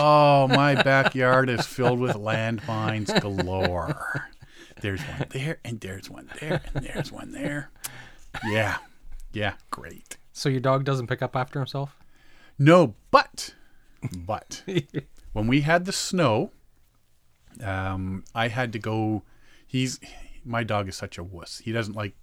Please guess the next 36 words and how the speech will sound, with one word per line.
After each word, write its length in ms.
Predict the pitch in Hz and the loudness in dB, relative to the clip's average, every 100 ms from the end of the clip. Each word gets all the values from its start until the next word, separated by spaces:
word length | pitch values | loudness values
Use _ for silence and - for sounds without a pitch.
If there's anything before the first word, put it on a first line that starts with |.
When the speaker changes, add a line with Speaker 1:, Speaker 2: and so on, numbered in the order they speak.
| _ - - _ _ | _ -20 -20 _ _
Speaker 1:
snow. 320 | - - 107 92 | -12 -4 -4 0
He 120 | 160 | 0
doesn't 140 | 196 | 0
like 160 | 233 - | 0 -2
precipitation. 840 | 147 143 139 - 110 98 - - - | -4 -4 -8 -8 -8 -8 -12 -16 -2
Speaker 2:
Yeah. 120 | 120 | 0
Speaker 1:
I 180 | - _ | 0 _
think 120 | 123 | -4
I've 180 | 110 95 | -4 -4
mentioned 320 | 101 101 92 | -8 -8 -10
that. 200 | 76 - - - - - - | -10 -12 -14 -18 -20 -20 -10
He 120 | 113 104 | -6 -4
does 180 | 107 | -2
not 200 | 117 117 | -2 -2
like 200 | 110 104 | -4 -6
precipitation, 760 | - 104 - 110 - 95 - 92 | -8 -8 -10 -12 -10 -10 -8 -10
be 120 | 95 | -10
it 80 | 92 | -10
rain, 480 | 104 107 101 101 98 | -6 -4 -4 -4 -6
snow. 480 | - 104 98 95 98 | -6 -6 -4 -4 -6
He's 200 | 127 127 | -6 -6
a 60 | 87 | -6
wuss. 420 | 85 - - - _ _ _ - - - - | -10 -16 -16 -18 _ _ _ -20 -20 -20 -16
So 500 | - 135 127 131 127 | 0 6 8 8 6
I 140 | 123 127 | 4 2
have 260 | 131 123 - | 2 -2 0
to 340 | 113 110 104 | 0 0 -2
clear 640 | - 107 107 123 135 135 _ | -6 -4 -2 0 -2 -6 _
the 80 | 131 | -8
deck 400 | 113 139 - - _ | -4 -4 -6 -20 _
Speaker 2:
Oh. 680 | 113 101 113 120 120 117 117 | -6 -2 0 0 -2 -2 -2
Speaker 1:
down. 560 | 110 110 107 110 113 110 | 0 2 2 0 -2 -4
Then 100 | 104 | -4
I 60 | |
gotta 160 | 101 104 | -4 -4
go 180 | 101 | -4